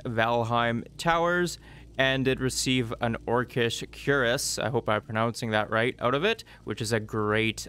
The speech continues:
upgrade, I might add. Then afterwards, I did have to make a hasty retreat to White River Watch for the night, and then I made it back here. Back home, I might add.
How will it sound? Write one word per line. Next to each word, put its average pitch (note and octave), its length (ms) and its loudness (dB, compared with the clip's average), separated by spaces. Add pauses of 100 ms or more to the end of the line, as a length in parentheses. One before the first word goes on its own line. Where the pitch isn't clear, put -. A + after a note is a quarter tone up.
upgrade, A2 380 0
I G#2 80 2
might G#2 380 2
add. A#2 320 2 (320)
Then D3+ 120 2
afterwards, D3+ 540 0
I A#2+ 140 2
did A#2+ 160 2
have A#2+ 160 0
to - 100 -8
make A2+ 180 0
a A2 80 0
hasty A2+ 320 0
retreat A2 680 -4
to A2 260 -2
White G#2+ 360 -2
River A2 200 0
Watch E3 420 -2
for F3+ 100 -6
the D#3+ 100 -2
night, D#3 320 0 (240)
and F#3+ 180 0
then F3+ 120 2
I E3+ 60 2
made C#3+ 180 2
it C#3 80 -4
back C3+ 240 2
here. G#3+ 320 0 (580)
Back A2 320 0 (300)
home, A2 380 0 (220)
I G#2+ 120 -2
might G#2+ 240 0
add. A2 320 0